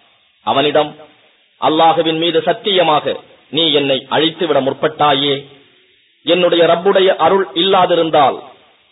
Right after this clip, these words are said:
நானும் நரகத்திற்கு கொண்டு வரப்பட்டவர்களில் ஒருவனாகி இருப்பேன்.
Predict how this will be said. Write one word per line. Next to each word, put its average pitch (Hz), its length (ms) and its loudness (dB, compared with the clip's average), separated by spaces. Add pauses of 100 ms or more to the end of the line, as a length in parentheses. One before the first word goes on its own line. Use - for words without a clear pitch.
(160)
நானும் 135 520 -2 (340)
நரகத்திற்கு 147 840 -2
கொண்டு 170 260 -2
வரப்பட்டவர்களில் 151 840 0
ஒருவனாகி 139 560 0
இருப்பேன். 117 560 -6